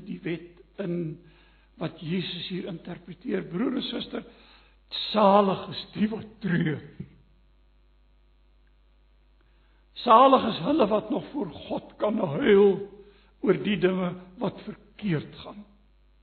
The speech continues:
Die dinge waarin ek faal.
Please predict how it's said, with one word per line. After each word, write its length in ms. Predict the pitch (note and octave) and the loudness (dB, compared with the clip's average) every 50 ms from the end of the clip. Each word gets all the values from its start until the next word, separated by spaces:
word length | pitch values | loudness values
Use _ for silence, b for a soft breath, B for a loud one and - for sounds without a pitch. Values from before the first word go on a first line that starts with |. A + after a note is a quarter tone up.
| _ _ _ _ _ _ _ _ _ _ _ _ _ _ _ _ _ _ _ _ _ _ _ _ _ _ _ _ _ _ _ _ _ _ _ _ _ _ _ _ _ _ _ _ _ _ _ _ _ _ _ _ _ _ _ _ _ _ _ _ _ _ _ | _ _ _ _ _ _ _ _ _ _ _ _ _ _ _ _ _ _ _ _ _ _ _ _ _ _ _ _ _ _ _ _ _ _ _ _ _ _ _ _ _ _ _ _ _ _ _ _ _ _ _ _ _ _ _ _ _ _ _ _ _ _ _
Die 160 | - B3+ D4 | 4 4 6
dinge 300 | B3+ C4 B3 A#3+ B3 A#3 G3+ | 6 6 4 4 4 2 2
waarin 380 | G#3 G#3+ G#3+ G#3+ G#3+ G3+ G#3 G3+ | 2 2 2 2 2 0 -2 -4
ek 160 | G#3+ - - - - - - | -6 -6 -8 -14 -20 -16 -6
faal. 400 | - G#3+ G3 G3 F#3 E3 - - | -2 -2 -2 -2 -4 -6 -10 -14